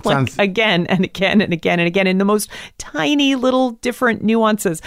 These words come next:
Speaker 1: And some, I'd, uh, you know, I do my own, but then I'd run back to Video Village, or there'd be twenty-five people there, and they'd be like, "We just wonder if maybe she should smile after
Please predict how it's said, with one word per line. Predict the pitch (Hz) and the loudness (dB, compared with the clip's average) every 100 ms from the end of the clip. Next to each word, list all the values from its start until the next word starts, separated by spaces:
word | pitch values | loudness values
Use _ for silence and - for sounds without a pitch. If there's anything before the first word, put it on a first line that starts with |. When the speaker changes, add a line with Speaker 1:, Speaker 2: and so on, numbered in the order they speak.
| - - - | -16 -16 -6
Speaker 1:
And | - 196 | -2 0
some, | 185 240 233 - | 0 0 0 0
I'd, | 214 196 - | 0 -2 -2
uh, | 202 202 - | -2 0 2
you | 196 | 2
know, | 175 | 2
I | 196 | 0
do | 208 220 | 0 0
my | 208 | 2
own, | 196 | 0
but | 196 | 0
then | 202 | 0
I'd | 185 | 0
run | 170 185 | 0 0
back | 190 190 | 0 0
to | 190 | -2
Video | 185 190 | 0 0
Village, | 175 175 | 0 0
or | 170 | -2
there'd | 156 | -4
be | |
twenty-five | 151 180 165 170 160 | -2 -2 0 0 0
people | 175 170 | -2 -2
there, | 160 156 | 0 0
and | 156 | 0
they'd | |
be | 151 156 | -2 -2
like, | 147 - - - | -2 -4 -6 0
"We | 320 | 2
just | 370 - | 2 2
wonder | 294 302 311 - - | 4 4 4 0 -6
if | - 220 | -6 0
maybe | 220 277 285 269 254 247 - | 4 4 4 2 2 -2 -8
she | - - 262 | -4 0 0
should | - 208 | 2 0
smile | - 208 220 226 208 208 - - | -2 0 2 4 2 -2 -8 -4
after | 247 466 - 190 156 143 | -2 -2 -2 2 4 4